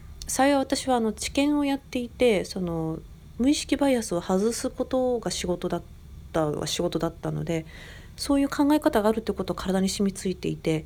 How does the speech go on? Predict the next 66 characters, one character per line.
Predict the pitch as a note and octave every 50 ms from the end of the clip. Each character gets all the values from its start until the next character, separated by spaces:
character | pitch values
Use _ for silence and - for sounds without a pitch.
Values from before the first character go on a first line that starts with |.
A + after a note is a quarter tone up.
| - - -
よ | G3 F#3
か | - E3+
っ |
た | - - D#3
な | D#3 D#3+
と | D#3 D#3
思 | D#3 D#3 D#3
い |
ま | D#3 D#3
す。 | D3+ - - - - - - - - - - - - - - - - - - -
私 | - - - A#3 - - C4+ C4+ C4+
は | C4+ C4+
で | A#3+ A3
す | A3 G3+
ね、 | F#3 F3+ F3 -
あ | - F3+
の、 | E3+ E3+ E3 E3 D#3+
病 | A#3+ B3+ C4+ C#4
院 | C#4 C#4
に | C#4 C#4 C4+ C4
行 |
っ |
て、 | - - - D#4+ D#4 C4 G3+ F3+ - - -
え | F#3+ F#3+ F#3 F3+ F3+ F3 E3+ E3+ E3 E3 E3 E3 E3 F3 -
ー、 | -
治 | - - -
験 | C#4+ C#4 C4
薬、 | A#3 G#3 - - F3+ E3+ D#3+ D#3 - - - -
も | G#3+ A3+ A3+
し | -
く | - -
は | F3+
治 | F3 - -
験 | - A#3+ A#3+ A#3+
薬 | A#3 A3 A3 - G3+
と | F#3+
見 | F3 F3 F3
せ | - A3+
か | A3+ A#3 A3
け | - G#3+
た | F3+
プ | F3+ - -
ラ | F#3 F#3+
セ | F#3+ - G3+
ボ | F#3 - F#3 F#3 F#3
を | F3+ - A3+ C4+ D4+ C#4+ G#3+ - - - - - - - - - - - - - C4
飲 | C4+ B3+
ん |
だ | G#3+ F#3
患 | F#3+ G3+ G3+ F#3+
者 | F#3+ G3+
さ | G3 - G#3 G3+
ん | G3 G3+
の、 | A3+ B3+ B3 G#3+ F3+ -
え | F#3 F#3 F3 E3+ E3+ E3+ E3 E3 E3 E3 E3+
ー、 | -
カ | - - C4+
ル | B3+ A3 A3
テ | - F3+ D#3+ D#3+ - -
を | A3 A#3+ A3 F#3 -
チ | - - -
ェ | G3+
ッ | -
ク | - - D#3+
し | - -
て、 | - C#4 C4+ G3+ F3+